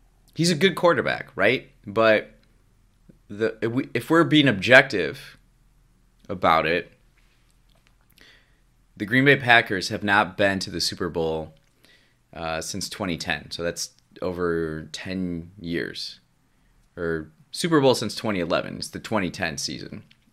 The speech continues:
And, um, we have not been back there, so that's a fact. Um, we've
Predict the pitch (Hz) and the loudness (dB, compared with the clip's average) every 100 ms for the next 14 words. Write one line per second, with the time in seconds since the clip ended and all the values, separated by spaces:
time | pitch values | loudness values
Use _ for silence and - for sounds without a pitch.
0 | - 90 87 85 85 82 78 73 73 _ | -10 -6 -4 -2 0 0 -4 -8 -14 _
1 | _ _ _ _ _ _ _ _ _ _ | _ _ _ _ _ _ _ _ _ _
2 | _ _ _ - _ _ _ _ _ - | _ _ _ -20 _ _ _ _ _ -6
3 | 107 101 95 123 139 98 76 78 87 - | -4 2 4 4 4 4 4 0 -4 -8
4 | _ - 98 90 - - 87 73 - - | _ -6 0 0 0 -4 0 0 -2 -8
5 | - - - _ _ - 85 82 80 78 | -20 -20 -20 _ _ -2 0 0 -2 -4
6 | 73 - _ _ _ _ _ _ _ _ | -10 -16 _ _ _ _ _ _ _ _
7 | _ _ - 101 104 104 92 - - | _ _ -10 -4 0 2 0 -6 -16